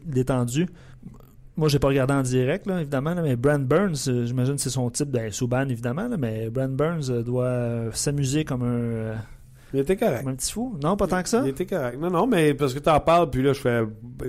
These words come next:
Speaker 2: j'ai-tu remarqué Brent Burns plus que d'autres choses ? Je dirais que le Pacifique, je vois bien, euh, dans la, dans son ensemble. Les, tu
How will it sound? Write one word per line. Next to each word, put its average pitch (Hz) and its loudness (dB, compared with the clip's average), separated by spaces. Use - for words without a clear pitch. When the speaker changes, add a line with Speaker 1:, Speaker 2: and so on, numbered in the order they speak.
Speaker 2:
j'ai-tu 113 -4
remarqué 123 -4
Brent 120 -2
Burns 127 0
plus 123 -8
que 123 -4
d'autres 113 -4
choses ? 160 -12
Je 113 -2
dirais 131 4
que 180 0
le 147 4
Pacifique, 143 0
je 104 -8
vois 123 6
bien, 143 4
euh, 123 4
dans 120 2
la, 117 0
dans 117 0
son 135 0
ensemble. 143 -2
Les, 123 -2
tu - -20